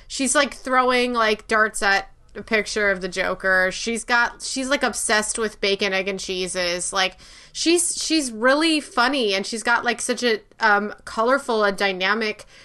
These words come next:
personality in life. And even the people, like, the way that it was edited, you know, it's like, sh-, it's, it's jumping between the people who she knows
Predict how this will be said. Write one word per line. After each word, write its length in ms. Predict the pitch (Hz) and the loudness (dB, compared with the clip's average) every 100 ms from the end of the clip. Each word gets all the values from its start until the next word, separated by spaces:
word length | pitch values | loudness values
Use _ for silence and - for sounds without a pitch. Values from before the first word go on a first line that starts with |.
| - | -16
personality 640 | - 220 214 202 220 208 196 | -6 -6 0 2 2 2 0
in 140 | 185 | 0
life. 380 | 196 196 185 - | 2 2 0 -2
And 320 | 185 185 175 - - - - | -4 -4 -8 -18 -20 -14 -8
even 260 | 285 349 | -2 2
the 80 | 269 | 2
people, 400 | 254 269 262 226 | 0 -2 0 0
like, 160 | 214 214 | 0 0
the 80 | 214 | 0
way 160 | 208 214 | 2 2
that 120 | 208 | 0
it 80 | 190 | 0
was 140 | 190 | -2
edited, 540 | - 196 175 165 170 - | -2 -2 -2 -4 -4 -6
you 100 | 185 | -4
know, 140 | 185 | -2
it's 160 | 185 - | -2 -2
like, 260 | 196 190 - | -2 -2 -8
sh-, 360 | - - - | -12 -12 -12
it's, 400 | - 196 - - - | -10 -10 -10 -12 -8
it's 200 | - 202 190 | -8 -6 -2
jumping 400 | 247 254 262 226 | 0 2 0 -2
between 640 | 214 - 226 214 208 208 - - - | -4 -2 0 0 0 -4 -10 -20 -6
the 100 | 214 | -6
people 360 | 208 226 214 202 | -4 -4 -4 -2
who 360 | 208 208 196 | 0 2 2
she 240 | 190 - 214 | 0 -2 -2
knows 520 | 208 208 214 202 202 | 2 2 4 2 -2